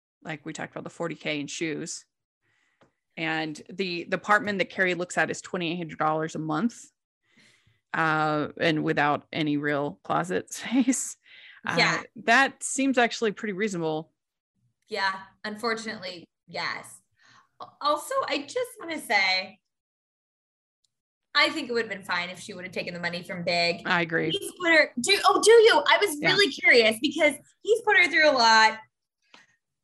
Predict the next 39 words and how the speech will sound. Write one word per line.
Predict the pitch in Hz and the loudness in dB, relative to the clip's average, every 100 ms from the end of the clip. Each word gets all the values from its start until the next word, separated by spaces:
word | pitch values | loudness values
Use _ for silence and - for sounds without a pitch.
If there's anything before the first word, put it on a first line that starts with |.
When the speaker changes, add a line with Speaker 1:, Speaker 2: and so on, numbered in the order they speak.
| _ _ _ _ _ _ _ - | _ _ _ _ _ _ _ -2
Speaker 2:
I | 294 | -2
don't | 440 440 | 0 -6
feel | 349 370 | -4 -4
like | 370 | -4
she | - 311 | -4 0
owes | 302 302 | 0 0
him | 311 | -6
anything, | 311 294 226 196 202 208 | -6 -4 -2 -2 -2 -8
even | 254 262 | -6 -4
if | 269 | -6
she | 262 269 | -4 -2
does. | 247 240 226 - - | 2 2 0 -4 -2
I | |
mean, | 285 277 | 0 -2
she | 240 311 | -6 -2
would | 262 | 0
have | 240 | -2
to | |
pay | 269 233 | -4 -4
him | 208 | 0
back, | 226 202 208 | 2 2 2
but | - | 0
I | 220 | 0
don't | 277 277 | -2 -6
think | 262 233 | -10 -12
she's, | - 240 214 | -10 -8 -2
like, | 196 190 - _ _ _ 208 | -2 -2 -12 _ _ _ -10
beholden | 214 226 220 226 208 175 | -6 -4 -4 -4 -6 -10
to | 185 | -10
him | 185 175 | -10 -8
for | 180 | -8
anything. | 175 170 - 87 - - | -8 -10 -12 -12 -12 -6
Like, | 196 | -6
he's | 196 - 277 | -6 -6 -4
got | 277 233 | -2 -2
a | 185 | -2
ton | - 233 | -4 -6
of | 254 | -2
money, | 254 247 247 247 254 - | -2 -2 -2 -4 -6 -12